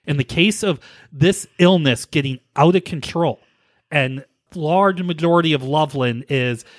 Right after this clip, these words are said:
has stopped working or is in the hospital or is dying or have died, and chaos and everything that goes with that. In the, in the mark of that,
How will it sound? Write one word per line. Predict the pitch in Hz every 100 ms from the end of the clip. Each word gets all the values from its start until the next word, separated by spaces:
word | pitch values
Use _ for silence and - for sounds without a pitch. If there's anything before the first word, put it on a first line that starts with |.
| -
has | - 151
stopped | - - 156 - -
working | 151 160 - 123
or | 117 143
is | 131 147
in | 170
the |
hospital | - - 165 160 - 120 110 -
or | 139 139
is | 151 143
dying | 120 131 143 185 165 123
or | 123 139
have | 143 185 240 208
died, | - 120 92 _ _ _ _ _ _ _
and | 151 151 143 - _ _ _ 190
chaos | - 214 254 208 135 110 -
and | 143
everything | 196 226 233
that | 214 190
goes | 202 180
with | 139 151 208
that. | - 90 - _ _ _ _ _ _ _ _ _ _ _ _ _ _ _
In | 196 254
the, | 247 240
in | 170
the | 247
mark | 214 190 185
of | 151
that, | 135